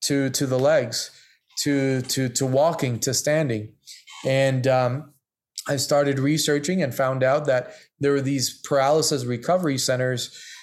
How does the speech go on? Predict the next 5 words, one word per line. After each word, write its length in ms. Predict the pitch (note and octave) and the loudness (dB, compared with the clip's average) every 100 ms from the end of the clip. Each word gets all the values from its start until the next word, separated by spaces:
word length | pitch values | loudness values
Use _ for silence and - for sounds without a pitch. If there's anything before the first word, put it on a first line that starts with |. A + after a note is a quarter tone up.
| _ | _
these 200 | C3+ A#2+ | -2 -2
outpatient 880 | - C#3+ D#3+ - D#3 D3+ - C3+ D3+ | 0 0 0 0 0 0 0 -4 -6
paralysis 600 | - C#3 C#3 C#3+ C#3+ B2+ | -2 0 2 0 -2 -4
community 540 | - C#3 D#3 F3 C#3 A#2+ | -4 -2 -2 0 -2 0
centers 520 | C3+ C3+ D3 D3+ | 0 0 -2 -4